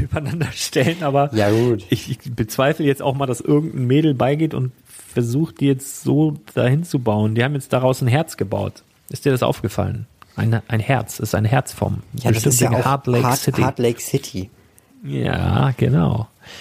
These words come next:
Speaker 2: Ja.
Speaker 1: Ja, also, äh, nette Idee. Pff, ja.
Speaker 2: Ja.
Speaker 1: Äh, auf jeden Fall spielbarer als die Pots, die es vorher gab. Also die waren ja sonst eigentlich eine nette Ansammlung von irgendwas,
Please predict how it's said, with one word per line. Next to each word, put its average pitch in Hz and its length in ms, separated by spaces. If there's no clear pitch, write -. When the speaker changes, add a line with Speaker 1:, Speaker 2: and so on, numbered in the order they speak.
Speaker 2:
Ja. 98 180
Speaker 1:
Ja, 120 200
also, 131 400
äh, - 580
nette 135 380
Idee. 170 500
Pff, - 460
ja. 131 300
Speaker 2:
Ja. 101 260
Speaker 1:
Äh, - 100
auf 143 120
jeden 185 140
Fall 147 140
spielbarer 151 560
als - 180
die 120 100
Pots, - 300
die 113 100
es 107 80
vorher 104 300
gab. 98 380
Also 107 120
die 117 120
waren 131 160
ja 135 100
sonst 131 240
eigentlich 123 360
eine 123 140
nette 120 240
Ansammlung 120 480
von 110 300
irgendwas, 139 720